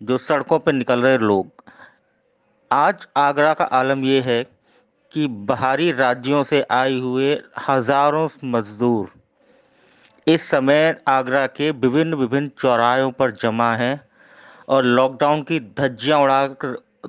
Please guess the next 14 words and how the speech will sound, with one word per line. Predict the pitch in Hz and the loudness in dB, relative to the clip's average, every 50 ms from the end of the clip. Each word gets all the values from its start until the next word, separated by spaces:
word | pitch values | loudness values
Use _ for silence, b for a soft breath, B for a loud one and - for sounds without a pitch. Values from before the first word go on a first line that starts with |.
| _ - | _ 0
तो | 147 | 2
उड़ा | 139 135 131 127 127 | 4 4 4 4 2
ही | 151 160 156 | 2 0 0
रहे | 139 135 120 117 117 | 2 2 0 0 0
हैं, | 117 139 175 | -6 -8 -10
साथ | 190 - - - 147 139 139 - - | -12 -12 -4 -2 -2 -2 -2 -4 -6
ही | 180 185 | -6 -6
सोशल | 180 - - 143 135 - - 170 165 147 | -6 -6 -6 -6 -4 -2 -2 -2 -2 0
डिस्टेंसिंग | 131 123 - - 139 127 123 120 - 143 143 139 | -2 -4 -4 -2 -2 -2 -2 -2 -6 -6 -4 -2
का | 175 170 | -2 -2
कोई | 170 - - 147 147 147 139 | -2 0 0 2 2 2 0
ख्याल | - - 127 123 120 120 | 0 0 0 0 0 0
नहीं | 120 113 104 98 95 92 92 | -2 -4 -6 -6 -8 -8 -8
है। | 92 87 87 | -10 -10 -12